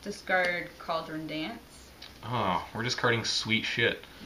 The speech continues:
Speaker 1: Yeah.
Speaker 2: Okay, and then the zombies attack us. So again, we lose four off the hop from the, uh, Infectious Horror. And then we can assign blocks. So again, I'm gonna, I'm gonna block the, the Rotting Rats with Braids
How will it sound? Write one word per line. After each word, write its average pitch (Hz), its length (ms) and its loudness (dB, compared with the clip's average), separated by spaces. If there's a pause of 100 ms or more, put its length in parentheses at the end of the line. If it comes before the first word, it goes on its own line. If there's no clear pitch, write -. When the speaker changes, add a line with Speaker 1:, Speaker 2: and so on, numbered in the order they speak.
Speaker 1:
Yeah. - 960 -10
Speaker 2:
Okay, 175 340 8
and 139 240 10
then 139 160 10
the 139 60 8
zombies 127 480 8
attack 113 420 8
us. 107 240 8
So 120 500 8
again, 139 280 8
we 139 100 10
lose 139 220 12
four 151 540 8 (200)
off 123 240 8
the 123 80 6
hop 120 420 8 (120)
from 117 260 4
the, 110 380 6
uh, 107 300 6
Infectious 107 480 2
Horror. 123 400 6 (1080)
And 104 200 2
then 107 60 4
we 107 80 4
can 117 100 4
assign 110 300 4
blocks. 151 400 8
So - 500 4
again, 110 260 4
I'm 110 80 2
gonna, 113 220 4
I'm 113 100 4
gonna 120 120 4
block 110 360 8
the, 101 320 4
the 101 140 -2
Rotting 98 340 4
Rats 98 340 4
with - 140 -10
Braids 95 420 -2